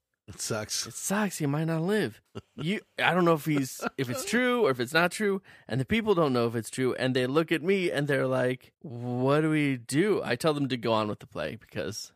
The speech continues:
Speaker 2: why, Matt?
Speaker 1: Why?
Speaker 2: The show must go on.
Speaker 1: The show must go on.
Speaker 2: Show must go on. Um,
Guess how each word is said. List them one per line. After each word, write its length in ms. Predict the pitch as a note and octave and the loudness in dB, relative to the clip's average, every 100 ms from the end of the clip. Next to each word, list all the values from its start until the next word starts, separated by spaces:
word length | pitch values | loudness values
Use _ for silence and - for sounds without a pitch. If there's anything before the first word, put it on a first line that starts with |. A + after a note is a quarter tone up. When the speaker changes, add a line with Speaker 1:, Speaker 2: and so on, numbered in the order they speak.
| - | -12
Speaker 2:
why, 200 | - G3 | -4 -2
Matt? 260 | B2 A#2+ B2 _ | 0 -2 -4 _
Speaker 1:
Why? 340 | - B2 G#2 G2+ - | -4 -2 -2 -4 -12
Speaker 2:
The 80 | C3+ | -14
show 340 | - - B2 | -12 -6 -4
must 220 | D#2 D#2 - | -4 -8 -12
go 80 | |
on. 160 | G2 B2+ _ - | -12 -12 _ -10
Speaker 1:
The 80 | |
show 180 | D3 D4 | 0 2
must 260 | C4+ D4+ - | 4 4 4
go 140 | D3 | 2
on. 200 | G#2 F#2+ | 2 0
Speaker 2:
Show 100 | A#2+ G2 | -2 -4
must 200 | E2+ - | -8 -12
go 100 | - | -12
on. 220 | - - _ _ - | -12 -14 _ _ -2
Um, 480 | B2 A#2+ A2+ A2 | 2 4 2 0